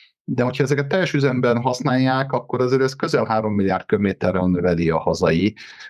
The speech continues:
olyan körülbelül kilenc és fél milliárd köbméteres gázfogyasztást. Tehát egy olyan forrásból kell növelnünk a behozatalt, ami már most is nagyon drága, és aminek egyébként a biztosítása hosszabb távon szintén kérdéses,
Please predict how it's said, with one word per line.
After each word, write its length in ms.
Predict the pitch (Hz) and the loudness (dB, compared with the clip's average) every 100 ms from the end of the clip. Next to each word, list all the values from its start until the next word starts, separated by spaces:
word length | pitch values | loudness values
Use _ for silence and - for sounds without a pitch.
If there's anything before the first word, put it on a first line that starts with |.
| - | -4
olyan 340 | 82 82 82 | 0 0 0
körülbelül 300 | 80 82 82 | 0 0 0
kilenc 300 | - 76 80 | 0 -2 0
és 140 | 82 | -2
fél 160 | - 82 | 0 0
milliárd 360 | 82 82 78 - | 2 0 -2 -2
köbméteres 640 | 85 80 82 - 82 - | -2 0 -2 0 -2 -2
gázfogyasztást. 880 | 87 85 - 95 92 - 113 117 - - - - - _ - | -2 -4 -2 -2 -2 -2 -4 -2 -4 -16 -20 -20 -20 _ -6
Tehát 460 | 113 120 117 - | -4 -2 -4 -6
egy 300 | - 117 117 - | -2 -2 -2 -2
olyan 640 | 139 139 113 101 101 - _ _ _ | 0 2 0 -2 -4 -8 _ _ _
forrásból 1040 | - 107 107 95 90 104 101 92 87 87 - _ | -4 0 2 0 -4 -2 2 2 2 -2 -14 _
kell 480 | - 110 101 95 - _ _ _ _ _ _ - | -2 0 0 -2 -8 _ _ _ _ _ _ -8
növelnünk 840 | 98 113 110 92 87 82 87 - | -2 2 2 2 0 -2 -4 -6
a 180 | - - | -8 -4
behozatalt, 800 | 80 95 98 107 104 120 120 123 | -2 0 0 -2 -2 0 0 -2
ami 200 | - 110 | -2 0
már 160 | 107 107 | 2 0
most 240 | 107 107 | 0 -2
is 140 | 98 - | -2 0
nagyon 300 | 101 92 90 | 0 0 0
drága, 560 | 98 90 101 123 131 139 - - | 0 0 0 0 -2 -8 -20 -20
és 80 | - | -6
aminek 280 | 143 156 143 | -2 0 0
egyébként 880 | 143 135 127 - - 123 120 123 - | 0 0 -2 -4 -2 2 2 0 0
a 180 | 107 98 | 0 0
biztosítása 680 | 104 120 117 - 110 - | -2 -2 -2 0 -2 -2
hosszabb 400 | - 110 - 117 | -2 -2 -2 -6
távon 280 | - 104 104 | -2 -2 0
szintén 440 | 104 - 113 95 95 | -2 0 0 0 -2
kérdéses, 720 | 101 101 110 - 123 123 | -2 0 0 0 -2 -2